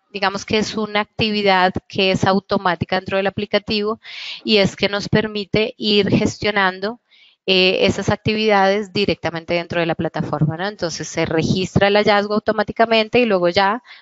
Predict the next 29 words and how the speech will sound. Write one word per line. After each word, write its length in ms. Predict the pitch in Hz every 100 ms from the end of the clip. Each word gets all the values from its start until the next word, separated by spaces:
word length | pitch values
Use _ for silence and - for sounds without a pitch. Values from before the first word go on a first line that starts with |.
| _
vamos 340 | 185 175 175
a 160 | - 214
ir 260 | 233 247 -
gestionando 560 | 214 - 190 160 160
nuestros 320 | 180 170 208
planes 300 | - 175 175
de 60 | 202
acción 360 | - 226 226 - -
directamente 560 | 175 160 160 160 160
en 80 | 165
el 140 | 160
aplicativo, 580 | 160 175 - 147 - - -
directamente 640 | 170 156 165 175 185 208
en 180 | 196 165
la 120 | 151
herramienta, 520 | 156 151 147 - - - _ _ _ _ _ -
¿de 60 |
acuerdo? 420 | - 196 196 254 _ _ - - - - - - -
Entonces, 760 | 220 220 226 185 156 165 156 -
eh, 300 | - 196 196 -
para 560 | 202 196 196 190 190 190
resumir 480 | 196 - 190 180
un 100 | 202
poco 500 | - 190 - 196 196
esta 200 | 196 -
parte 320 | - 190 - 190
de, 520 | 190 190 190 185 180
del 160 | 180 175
checklist, 600 | 165 156 160 - -